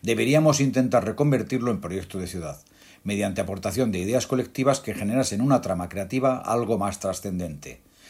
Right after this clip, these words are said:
Y optimismo. Sobre el paso soterrado del tren de alta velocidad podría dudarse que tenga que ser el nudo gordiano que, hasta no resolverse,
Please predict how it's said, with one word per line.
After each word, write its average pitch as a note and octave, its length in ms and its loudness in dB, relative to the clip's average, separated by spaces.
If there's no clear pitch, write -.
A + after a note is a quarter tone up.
Y F#2 100 -6
optimismo. D#2+ 560 -10
Sobre D3 280 4
el C3 100 2
paso G3 220 6
soterrado D3 540 8
del G#2 240 0
tren D#3 200 4
de C#3+ 60 8
alta C#3+ 180 6
velocidad A#2+ 540 2
podría A2 360 2
dudarse A#2+ 460 2
que A#2+ 100 -2
tenga A2+ 320 -2
que A#2 120 -4
ser B2+ 180 0
el G#2+ 120 0
nudo D#3+ 200 6
gordiano B2+ 480 4
que, A#2 100 0
hasta - 300 0
no B2+ 120 2
resolverse, C#3 720 0